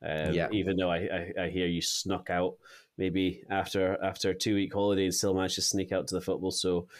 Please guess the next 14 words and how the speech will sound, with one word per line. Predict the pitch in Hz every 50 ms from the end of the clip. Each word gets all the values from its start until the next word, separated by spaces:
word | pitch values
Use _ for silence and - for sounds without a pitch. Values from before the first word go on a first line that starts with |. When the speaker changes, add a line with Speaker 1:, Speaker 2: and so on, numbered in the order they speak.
| - - - _ _ _
Speaker 1:
much | - 107 104 113 120 - - 120
respect | 110 - - - 120 117 101 -
for | - 110
that. | 101 110 117 120 117 95
You | 104 101 104 101
are | 98 98 92
a | 87
brave, | 82 78 - 98 95 95 98 101 98 -
brave | - 107 107 107 107 104
man. | 120 120 113 131 131 127 127 127
<laughs> | - - _ _ - - - - - -
Speaker 2:
Yeah, | 110 113 120 120 113 104 - -
I, | 107 110 120 120 120 120 113 110
uh, | 107 104 101 101 98 95 85 -